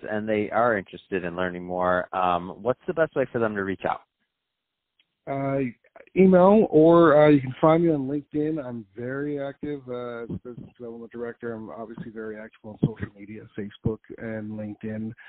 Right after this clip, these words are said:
Speaker 2: um, even Instagram. But, uh, most directly, you can send me an email at Russell with two S's and two L's at B as in boy, H H S E R dot com. That's Russell at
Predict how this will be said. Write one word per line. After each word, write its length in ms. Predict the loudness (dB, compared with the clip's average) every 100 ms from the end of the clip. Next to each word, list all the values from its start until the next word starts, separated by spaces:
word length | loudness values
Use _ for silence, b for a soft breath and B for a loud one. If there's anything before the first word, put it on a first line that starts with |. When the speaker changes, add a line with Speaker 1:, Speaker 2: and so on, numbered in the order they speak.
| B B -14
Speaker 2:
um, 260 | -12 -10 -10
even 220 | -10 -10
Instagram. 680 | -12 -8 -6 -4 -4 -4
But, 160 | -4 -8 -10 -14
uh, 80 | -8
most 260 | -4 -4 -2
directly, 400 | -4 -6 -6 -6
you 160 | -6
can 160 | -10 -16 -12
send 140 | -8
me 80 | -6
an 80 | -4
email 400 | -4 -6 -10 -16
at 120 | -14
Russell 400 | -6 2 2 2
with 160 | -8 -10 -8
two 200 | -6 -2
S's 400 | -4 -4 -12 -12
and 140 | -14 -10
two 180 | -8 -6
L's 320 | -8 -10 -14 -16 -20 b b b b _
at 200 | -12 -12 -14 _
B 180 | -10 -8
as 120 | -10 -12
in 80 |
boy, 420 | -10 -8 -8 -10 -14 -12
H 200 | -12 -10 -16 -12
H 320 | -12 -12 -14 -12
S 160 | -8 -6 -6 -8 -12
E 140 | -8 -8
R 400 | -4 -4 -4 -6 -8
dot 200 | -10 -10
com. 320 | -10 -10 -10
That's 300 | -12 -12 -10
Russell 460 | -2 0 0 -2 -10
at 140 | -12